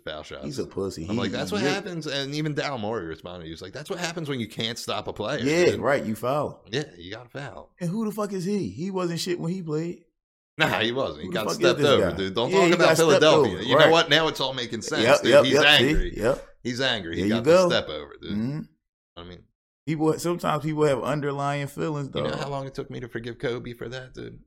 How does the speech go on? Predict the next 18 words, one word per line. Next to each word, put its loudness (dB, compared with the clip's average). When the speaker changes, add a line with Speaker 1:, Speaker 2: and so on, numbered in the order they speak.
Speaker 2:
Yeah, 2
that 2
Speaker 1:
Yeah. 0
Speaker 2:
was -4
nasty. -4
Speaker 1:
I -10
think -14
when -6
he -4
changed -10
to -8
twenty-four, -14
then -14
I -16
was -16
like, -16
"All -16
right, -20